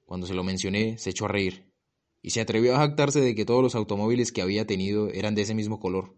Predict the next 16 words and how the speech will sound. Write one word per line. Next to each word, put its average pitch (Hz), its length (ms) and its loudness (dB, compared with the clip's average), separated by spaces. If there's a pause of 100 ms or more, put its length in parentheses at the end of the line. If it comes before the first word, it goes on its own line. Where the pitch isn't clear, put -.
(1300)
"Es - 100 -10
posible 160 360 8
que 147 120 4
me 113 60 4
haya 123 140 4
equivocado 110 460 4
con 98 180 -2
Nelson", 82 440 -6 (260)
confesé 92 360 -6
a 95 60 -4
Hayes. 90 480 -2 (800)
Yo 117 100 0
no 123 80 2
era 127 100 4
un 127 60 2
figurín, 104 680 2